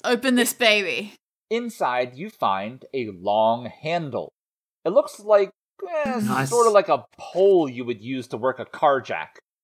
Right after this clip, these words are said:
Speaker 2: but a little longer.
Speaker 3: Uh, let's stick it in the machine.
Speaker 1: Yeah, it sounds like we should go zero to one hundred
Speaker 3: Yeah.
Speaker 1: or thereabouts on
Speaker 3: We,
Speaker 1: this
Speaker 3: we,
Speaker 1: thing.
Speaker 3: we s-, we jam it into that zero to one hundred section of the machine.
Speaker 1: Only half of the battery's plugged
Speaker 3: Jam
Speaker 1: in.
Speaker 3: it.
Speaker 1: I wonder if this'll even work.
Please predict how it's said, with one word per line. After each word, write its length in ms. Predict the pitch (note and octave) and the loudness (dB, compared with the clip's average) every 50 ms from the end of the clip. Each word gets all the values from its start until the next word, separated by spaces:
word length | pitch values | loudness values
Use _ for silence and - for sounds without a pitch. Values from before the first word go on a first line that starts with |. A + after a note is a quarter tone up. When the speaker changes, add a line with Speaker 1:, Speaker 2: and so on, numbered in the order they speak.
| _ _ _ _ _ _ | _ _ _ _ _ _
Speaker 2:
but 120 | F#3+ G3+ | 0 0
a 20 | G#3 | 2
little 400 | A3 A3 G#3 G3+ G3+ F#3 E3+ D3+ | -2 -4 -2 -2 -4 -4 -6 -6
longer. 480 | B2 B2 A#2 A2+ A2 G2 - F2 - - _ _ _ _ _ _ _ _ | -4 -2 -2 -2 -2 -4 -10 -14 -16 -16 _ _ _ _ _ _ _ _
Speaker 3:
Uh, 260 | E3 D#3+ D#3+ F3 E3+ E3+ | 4 4 4 4 4 2
let's 200 | F3+ F3 F3+ - | 0 0 0 0
stick 220 | - - G#3+ - A3 | 0 0 0 0 2
it 100 | F3 G3+ | 2 4
in 80 | G3+ | 4
the 60 | G3+ | 4
machine. 360 | G3 G3 - - C4 F4+ E4 - | 2 2 2 2 2 2 2 2
Speaker 1:
Yeah, 240 | A3+ B3+ B3+ A#3 | 2 4 4 4
it 80 | G3+ - | 2 0
sounds 280 | - B3 A#3 A#3 A#3 A3+ | -2 -2 -2 -4 -2 0
like 260 | B3 A3+ G#3+ G#3+ G#3+ | 0 0 0 -2 -4
we 120 | A3+ A#3+ A3 | -6 -6 -6
should 200 | - A#3+ G#3+ G#3+ | -6 -6 -4 -4
go 220 | A#3 A3+ A3 A3 | -2 -2 -2 -2
zero 340 | G#3+ G3+ B3 A#3+ A#3+ A#3+ A#3 | -2 0 2 2 2 2 0
to 80 | A3 | -2
one 220 | G#3+ A3 A3+ A3+ A3+ | -2 -2 -2 -2 -2
hundred 360 | A#3+ A#3+ C4 C4+ B3 A#3 A3+ | -2 -2 0 0 0 2 2
Speaker 3:
Yeah. 240 | - A#3+ B3+ - G3+ | 2 2 2 0 0
Speaker 1:
or 40 | G#3+ | 0
thereabouts 560 | A3 G#3 G3 F#3+ G3 F#3+ F3+ F3 - - G3+ | 0 -2 -2 -2 -2 -2 -2 -4 -4 -4 -6
on 120 | F#3+ F#3 | -2 0
Speaker 3:
We, 100 | F3 F3+ F3+ | 0 0 0
Speaker 1:
this 200 | - - - - - | -2 -4 -8 -12 -14
Speaker 3:
we, 60 | G3 | -8
Speaker 1:
thing. 380 | A#3 G3+ F#3 F3 F3 G3+ G#3+ - _ _ - | -6 -4 -4 -4 -4 -6 -10 -10 _ _ -8
Speaker 3:
we 120 | F3+ F#3 | -8 -8
s-, 200 | E3+ - - - _ - | -6 -8 -10 -12 _ -12
we 140 | E3 F#3 D#3+ | -10 -8 -8
jam 460 | C#3 C3+ C3+ D3+ F3+ A3+ B3+ C4+ A#3 | -6 -4 0 2 4 4 4 4 2
it 100 | G3+ F3+ | 2 0
into 160 | F#3+ G3 - F#3 | -2 0 -2 -2
that 140 | F3+ D#3 D#3 | 0 0 0
zero 240 | C#3+ F3+ G#3 G#3 G3+ | 2 4 4 6 4
to 80 | G3+ | 4
one 160 | F3+ F#3 F#3 E3 | 2 2 2 2
hundred 480 | D#3+ F3+ F#3+ F3+ E3 D#3+ C#3+ C3+ - - _ _ _ _ _ _ _ _ _ | 2 2 2 2 0 0 -2 -4 -8 -12 _ _ _ _ _ _ _ _ _
section 520 | - - - F#3+ - - - D#3+ C#3+ B2+ C3 | -2 0 2 2 2 0 -2 -4 -4 -4 -6
of 80 | C3 C#3+ | -6 -4
the 60 | D3+ | -4
machine. 480 | D3 C#3 - E3 D#3 C#3+ A#2+ G#2+ G2 _ _ _ _ _ _ _ _ _ - | -2 -2 -2 -2 -2 -2 -4 -6 -12 _ _ _ _ _ _ _ _ _ -4
Speaker 1:
Only 260 | D#4 E4+ C4 G3 G3 | -4 -2 -2 -4 -2
half 240 | G#3 F#3 F3+ F3+ F#3+ | 0 0 0 0 -2
of 80 | F3+ | -8
the 80 | F#3+ F#3+ | -10 -6
battery's 400 | - F#3 F#3 - - G#3 G3+ - | -6 -6 -6 -6 -6 -8 -8 -6
plugged 280 | - - G3+ F3 G3 | -6 -6 -6 -4 0
Speaker 3:
Jam 140 | G3 G3 G#3+ | 2 4 4
Speaker 1:
in. 120 | B3 C4 B3+ | 6 6 4
Speaker 3:
it. 40 | |
Speaker 1:
I 40 | G3+ | 4
wonder 180 | C4+ B3 G#3+ G3+ | 2 0 -2 -4
if 100 | G3+ - | -4 -4
this'll 240 | A#3 - G#3 G3+ F#3 | -4 -4 -4 -6 -6
even 220 | F#3 F#3 F3 F3+ | -8 -10 -10 -8
work. 420 | F#3 G3 G3 G3 G3+ - - - | -6 -4 -4 -4 -6 -8 -12 -16